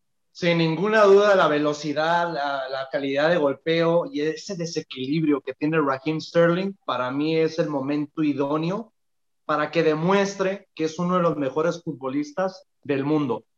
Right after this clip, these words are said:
A-, acuérdense muy bien que cuando llega a Liverpool en su debido momento con una cantidad extraordinaria de setenta millones de euros,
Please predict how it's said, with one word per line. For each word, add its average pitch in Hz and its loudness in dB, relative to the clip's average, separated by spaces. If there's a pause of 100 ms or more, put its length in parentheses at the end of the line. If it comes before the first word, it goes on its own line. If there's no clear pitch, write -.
(120)
A-, 151 -4
acuérdense 180 0
muy 185 4
bien 190 2
que 185 -4
cuando 156 -2
llega 170 0
a 151 0
Liverpool 170 -2
en - -12
su - -20
debido 151 -4
momento 165 -6
con 143 -6
una 175 -2
cantidad 151 -2
extraordinaria 147 -4
de 170 -2
setenta 160 -4
millones 156 -4
de 160 -2
euros, 160 -4